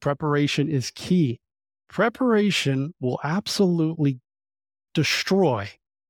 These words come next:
crush any fear or doubt that you have about something. And we're gonna talk a lot about that in the series, preparing.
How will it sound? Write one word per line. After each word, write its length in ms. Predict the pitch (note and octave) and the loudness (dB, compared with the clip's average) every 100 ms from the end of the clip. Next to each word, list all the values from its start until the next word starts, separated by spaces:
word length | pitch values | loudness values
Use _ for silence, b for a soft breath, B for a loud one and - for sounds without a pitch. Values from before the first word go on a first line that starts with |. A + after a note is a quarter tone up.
| _ | _
crush 600 | - - G#3+ D3 - - - _ _ | -8 0 0 0 -4 -6 -12 _ _
any 320 | F3 F#3+ G3+ G#3 | 0 2 2 0
fear 560 | - D#3+ C#3+ C3+ C3 | -2 0 2 2 0
or 220 | F3 B2 | -2 -6
doubt 580 | A2 C3 A#2 G#2+ G#2+ - - - | -4 -2 -2 -2 -8 -14 -20 -8
that 200 | A#2 A#2 | -4 -4
you 160 | A2+ G#2 | -6 -4
have 380 | A2+ G#2+ G#2+ | -2 -2 -6
about 360 | G#2+ A2+ G#2 G2+ | -6 -6 -6 -8
something. 420 | - C3+ - F3+ - _ _ _ _ _ | -8 -8 -10 -14 -16 _ _ _ _ _
And 80 | A2+ | -4
we're 80 | C3 | -2
gonna 80 | D#3 | 0
talk 300 | - D3 - | 2 0 0
a 60 | |
lot 200 | B2+ B2 | 0 0
about 280 | A2+ A2+ A2 | -2 -4 -2
that 220 | A2+ A2 | -4 -4
in 200 | C#3 A#2 | -6 -8
the 80 | A2 | -8
series, 580 | - - A2+ G#2+ C3 - _ _ | -8 -6 -6 -8 -14 -20 _ _
preparing. 640 | - B2 - A#2+ A2 D3+ | -6 -4 -2 -2 -2 -6